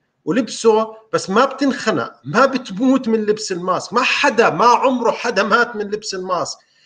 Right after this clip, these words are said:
الأطباء، ال-، ال-، الأولاد اللي، اللي، اللي الله يبعد عنا وعنكم بيصير معهم لوكيميا وأمراض سرطان، بيكونوا في المستشفى أربعة وعشرين ساعة لابسين الماسك.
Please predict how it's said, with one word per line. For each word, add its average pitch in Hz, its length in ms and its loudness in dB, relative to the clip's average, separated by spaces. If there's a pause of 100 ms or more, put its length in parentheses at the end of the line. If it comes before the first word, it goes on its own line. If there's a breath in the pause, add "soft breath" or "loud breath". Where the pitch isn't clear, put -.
(180 soft breath)
الأطباء، 185 680 -2
ال-، 190 80 -4
ال-، 185 240 -4
الأولاد 196 560 0
اللي، 196 160 -8
اللي، 175 340 -6
اللي 160 220 -6
الله 196 120 -2
يبعد 185 240 -4
عنا 202 220 0
وعنكم 185 520 -2 (340 loud breath)
بيصير 226 280 0
معهم 202 420 0
لوكيميا 226 460 0
وأمراض 190 460 2
سرطان، 180 540 2
بيكونوا 226 300 -4
في - 80 -12
المستشفى 208 480 -4
أربعة 214 280 2
وعشرين 202 340 -4
ساعة 202 280 2
لابسين 180 380 -2
الماسك. 156 480 -2